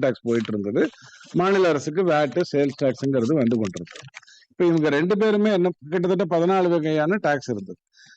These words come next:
இந்த ரெண்டு பேரும் என்ன முடிவு பண்றோம் அப்படின்னு சொன்னா, ஓகே, ஒரு நூறு ரூபாயை வந்து டாக்ஸா கலெக்ட் பண்ணா உனக்கு ஐம்பது, எனக்கு ஐம்பது, இந்த ஐம்பதை வைத்துக்கொண்டு நீ உன் மாநிலத்தை செய், இந்த ஐம்பதை வைத்துக்கொண்டு, என்னுடைய ஐம்பதை வைத்துக்கொண்டு,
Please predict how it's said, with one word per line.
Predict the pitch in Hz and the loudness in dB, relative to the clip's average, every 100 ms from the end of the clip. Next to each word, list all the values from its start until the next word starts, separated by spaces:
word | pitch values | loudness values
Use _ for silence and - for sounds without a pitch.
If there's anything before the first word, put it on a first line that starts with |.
| - | -4
இந்த | 143 151 | 0 2
ரெண்டு | 202 220 | 2 2
பேரும் | 226 220 | 2 2
என்ன | 196 196 | 2 2
முடிவு | 185 170 175 | 2 4 2
பண்றோம் | 151 135 131 147 135 | 2 -2 0 2 0
அப்படின்னு | 123 139 | 0 -2
சொன்னா, | 123 113 196 | 0 -2 2
ஓகே, | 170 160 170 135 | 2 0 2 0
ஒரு | 117 117 | 2 2
நூறு | 139 170 | 2 2
ரூபாயை | 165 170 196 196 | 2 2 2 2
வந்து | 165 147 156 175 143 - _ _ _ 143 | 0 0 0 2 0 -4 _ _ _ -2
டாக்ஸா | 151 - 156 | 0 0 -2
கலெக்ட் | 143 143 120 | 0 0 0
பண்ணா | 127 120 226 | -2 0 0
உனக்கு | 170 160 156 | 0 0 0
ஐம்பது, | 135 131 202 | 0 2 2
எனக்கு | 131 117 107 | 0 -2 -4
ஐம்பது, | 101 95 92 - - | -4 -6 -8 -12 -8
இந்த | 160 165 156 | -2 0 2
ஐம்பதை | 160 165 | 2 2
வைத்துக்கொண்டு | 156 151 143 131 175 | 2 0 -2 -2 -2
நீ | 196 | 0
உன் | 160 135 | 2 2
மாநிலத்தை | 127 135 135 120 113 | 2 2 0 0 -2
செய், | - 190 311 - - - _ - | 0 0 0 -8 -20 -20 _ 0
இந்த | 190 220 208 202 | 2 4 2 2
ஐம்பதை | 202 196 180 | 2 2 2
வைத்துக்கொண்டு, | 170 156 156 151 156 | 2 0 -2 0 2
என்னுடைய | 180 190 180 170 | 2 4 2 2
ஐம்பதை | 175 165 156 | 2 2 2
வைத்துக்கொண்டு, | 156 143 139 165 | 0 -2 -4 -4